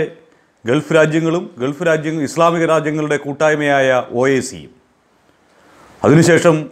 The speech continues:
ഐക്യരാഷ്ട്ര സംഘടന. ഇന്ത്യയിൽ നടക്കുന്ന മുസ്ലിം വേട്ടയ്ക്കെതിരെയും മനുഷ്യാവകാശ ലംഘനങ്ങൾക്കെതിരെയും ലോകത്തിൻ്റെ വിവിധ കോണുകളിൽ നിന്ന് ഉയർന്ന സമ്മർദ്ദങ്ങൾ. ഒടുവിൽ യൂറോപ്യൻ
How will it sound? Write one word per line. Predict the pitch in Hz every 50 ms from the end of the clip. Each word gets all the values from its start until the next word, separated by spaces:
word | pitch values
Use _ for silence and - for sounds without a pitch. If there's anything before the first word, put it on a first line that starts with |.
| - _ - 113
ഐക്യരാഷ്ട്ര | 135 139 165 160 156 143 - - 120 -
സംഘടന. | 104 90 - 80 78 - _ _ _ _ _ _ _ _ _ _ _ _ _ _ _ _ - - - - - - 120
ഇന്ത്യയിൽ | 143 156 180 185 185 185
നടക്കുന്ന | 185 180 180 185 185 196 185
മുസ്ലിം | 165 156 - 175 190 185 180
വേട്ടയ്ക്കെതിരെയും | 180 175 180 180 160 180 175 175 175 175 175 175 175 170
മനുഷ്യാവകാശ | 160 170 160 165 185 175 165 170 175 165 165 175 165
ലംഘനങ്ങൾക്കെതിരെയും | 165 160 156 165 165 170 165 160 160 170 165 160 160 160 165 175 196 214 - - - _ _ - 117
ലോകത്തിൻ്റെ | 135 151 160 165 165 170 165 165 160 165 160 160 - - 110 117
വിവിധ | 131 143 165 151 - -
കോണുകളിൽ | - 151 165 165 160 160 160 160 165 160
നിന്ന് | 160 160 160 156 151 151 147 - 131 135
ഉയർന്ന | 147 147 139 143 139 127 120 - - -
സമ്മർദ്ദങ്ങൾ. | 120 113 120 113 101 92 87 82 78 73 - _ _ _ _ _ _ _ _ _ _ _ _ _ _ _ _ _ _ _ _ _ _ _ _ _ - - 117
ഒടുവിൽ | 127 143 156 165 160 156 151 - - - _ _ _ _ _ _ _ _ _ _ _ _ _ _ _ _ _ _ - 110
യൂറോപ്യൻ | 139 160 180 190 196 185 190 196 185 180